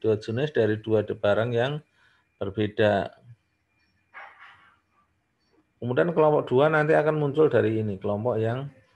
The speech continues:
empat koma delapan, lima koma sembilan, eh, itu menjadi kelompok yang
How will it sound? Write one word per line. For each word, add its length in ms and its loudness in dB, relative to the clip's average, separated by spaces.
empat 320 -2
koma 320 -4
delapan, 1040 -4
lima 320 -8
koma 320 -8
sembilan, 960 -10
eh, 480 -10
itu 240 -10
menjadi 400 -4
kelompok 800 -4
yang 400 -6